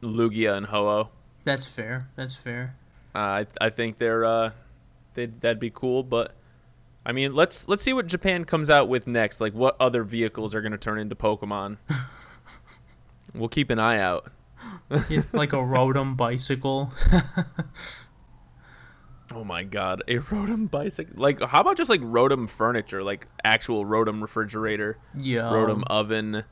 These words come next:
Speaker 1: I, I, I could see it. Let, let me rephrase that. It probably already exists.
Speaker 2: Prob-, probably. We just don't know about it. There's a lot of cool stuff
Speaker 1: Right.
Speaker 2: over there that we don't know about.
Speaker 1: They, they keep it hidden from us over in the West, which is probably for the best.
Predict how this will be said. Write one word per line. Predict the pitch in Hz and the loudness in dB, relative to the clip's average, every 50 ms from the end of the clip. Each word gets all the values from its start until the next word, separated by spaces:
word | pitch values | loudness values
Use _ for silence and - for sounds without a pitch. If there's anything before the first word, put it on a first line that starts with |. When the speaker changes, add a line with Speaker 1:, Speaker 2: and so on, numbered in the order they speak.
| - - - - | -20 -20 -16 -16
Speaker 1:
I, | - - - 120 127 | -16 -10 -6 -2 -2
I, | 139 - - - | -2 -4 -6 -6
I | - 104 110 | -4 -2 -2
could | - 185 - | -2 -4 -6
see | - - 269 254 226 | -6 -4 -2 -2 -2
it. | - - - - - - - - - - - - - | -4 -4 -8 -20 -20 -20 -20 -20 -20 -20 -20 -6 0
Let, | - 226 233 - | 2 2 4 4
let | 226 240 | 4 4
me | 254 247 | 4 4
rephrase | 233 208 - 202 190 165 147 | 4 4 4 4 2 4 4
that. | 131 110 - - - - - - - - - - | 2 2 0 0 -4 -10 -20 -20 -20 -8 0 4
It | 180 185 - - | 4 4 4 2
probably | - 185 175 180 175 180 165 165 156 - | 0 2 2 4 2 2 2 0 2 4
already | - 120 117 107 101 92 | 4 4 4 4 2 0
exists. | 82 90 98 - - - - - - - - - - - | -2 -4 -6 -10 -10 -10 -10 -12 -14 -14 -14 -14 -12 -10
Speaker 2:
Prob-, | 262 240 - 160 135 139 - - | -8 -6 -6 -6 -6 -8 -8 -2
probably. | - 160 135 127 131 - 120 117 117 127 127 - - - - | 0 2 2 2 0 -2 -6 -6 -6 -8 -10 -14 -14 -8 -4
We | 160 170 | -4 -4
just | 160 - 170 - - | -2 -4 -6 -4 -2
don't | 156 139 131 127 127 | 0 0 0 0 -2
know | 123 120 123 | -2 -4 -4
about | 127 127 123 123 123 131 131 | -4 -4 -2 -2 -2 -2 -4
it. | - | -4
There's | 170 175 165 | -6 -6 -4
a | 156 | -2
lot | 131 123 117 113 123 | 0 0 0 0 -2
of | 120 - - - | -6 -10 -14 -16
cool | - - 127 123 | -12 -10 -8 -8
stuff | 120 - - 117 123 107 | -8 -6 -6 -6 -4 -2
Speaker 1:
Right. | 107 - 82 107 | -2 -2 -2 -2
Speaker 2:
over | |
there | 127 127 127 123 | -4 -4 -4 -4
that | 123 120 | -4 -4
we | 127 131 | -4 -6
don't | 127 123 127 123 | -6 -6 -6 -6
know | 117 120 123 | -6 -6 -6
about. | 123 123 127 127 131 131 127 160 - - - - - - - - - - | -6 -6 -6 -4 -4 -6 -6 -10 -14 -18 -20 -20 -20 -20 -20 -20 -18 -8
Speaker 1:
They, | - 120 127 131 | -2 0 2 2
they | 120 127 135 | 2 2 0
keep | 131 - 156 139 - | 0 -2 -4 -4 -4
it | 101 101 | -4 -4
hidden | 113 104 - 78 92 | -4 -6 -8 -8 -10
from | - 110 95 95 | -8 -6 -4 -4
us | 95 90 - 104 | -4 -4 -4 -6
over | 98 95 98 92 | -6 -4 -6 -6
in | 95 98 | -6 -6
the | 101 98 | -6 -4
West, | 98 95 98 - - - | -4 -4 -4 -4 -6 -8
which | 110 110 - 113 | -8 -6 -6 -6
is | 110 - | -8 -6
probably | - - 202 202 139 117 107 104 95 98 | -4 -2 -2 -2 -2 -4 -4 -4 -4 -6
for | 98 - 80 | -6 -8 -12
the | - - 64 | -12 -12 -10
best. | 65 62 62 - - - - | -8 -8 -8 -8 -10 -12 -14